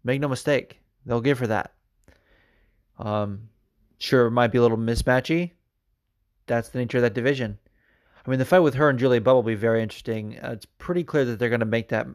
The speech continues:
uh, match right away. Um, although they might give her one fight just to build it up. I don't know.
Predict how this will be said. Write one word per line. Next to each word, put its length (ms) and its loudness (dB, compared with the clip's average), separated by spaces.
uh, 220 -2
match 340 -2
right 160 2
away. 380 2
Um, 180 -6
although 240 0
they 120 0
might 340 0
give 160 2
her 120 0
one 220 2
fight 460 2
just 220 -8
to 40 -4
build 220 2
it 60 0
up. 160 4
I 40 4
don't 120 4
know. 240 4